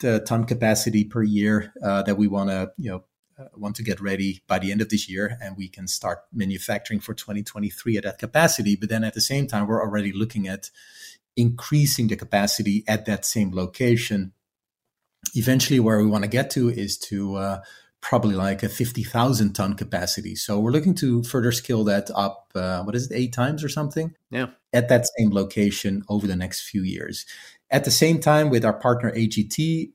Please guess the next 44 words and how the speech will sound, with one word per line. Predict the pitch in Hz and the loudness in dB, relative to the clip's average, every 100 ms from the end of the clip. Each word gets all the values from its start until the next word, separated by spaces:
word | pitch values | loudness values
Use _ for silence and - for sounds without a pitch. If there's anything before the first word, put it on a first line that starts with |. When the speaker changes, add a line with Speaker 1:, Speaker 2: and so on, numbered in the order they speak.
| 98 | -2
Speaker 1:
uh, | 101 101 101 | 0 2 2
we're | 104 104 | 0 -2
looking | 131 131 120 | -2 0 2
at | 117 - _ | 2 -2 _
the | 120 110 - | 0 2 4
other, | 131 139 123 120 | 4 6 6 4
uh, | 117 107 104 | 0 2 4
locations | 113 113 120 107 117 107 | 2 2 4 4 2 -2
to | - 113 98 | -2 0 2
build | 104 101 98 | 2 2 2
these, | 104 104 - - | 2 2 0 -4
uh, | 95 92 95 | -4 -6 -4
facilities | 117 - 98 95 101 | -2 -2 -2 0 0
as | 98 92 | 0 0
well. | 123 143 139 | 4 4 2
We're | 107 | 0
looking | 101 - 101 | -4 -6 -8
at, | 95 101 - | -8 -8 -8
uh, | 98 92 95 - - - - - _ - | -6 -6 -8 -16 -20 -20 -20 -20 _ -2
the | |
northern | 107 113 107 110 | 4 4 4 2
part | - 113 | 2 2
of | 104 | 4
the | |
United | 101 98 98 | 4 2 -2
States, | - 147 143 139 | 0 4 4 2
so | 110 | -2
think | - 104 | -2 -2
like | 95 101 117 | -2 -2 2
North | 107 104 | 2 0
Dakota, | 117 - 135 131 123 | -4 2 4 6 4
for | 120 123 | 2 2
instance. | 113 - 120 113 107 - - | 2 2 0 0 0 -6 -8
Uh, | 101 95 98 98 | -8 -6 -6 -6
we're | 95 98 | -6 -8
considering | 101 113 - 101 101 98 98 | -6 -6 -6 -4 -2 -2 -2
other | 110 107 | 0 0
locations | 110 - 110 104 117 98 | 0 2 2 2 -2 -2
in | 98 101 | -2 2
Europe, | 139 139 135 139 - | 4 6 4 0 -8
in | 95 | -6
South | 92 110 98 | -2 0 2
Africa, | 123 - 123 - 127 123 120 - - - _ _ | 2 0 -4 0 2 2 0 -8 -20 -20 _ _
uh, | - | -12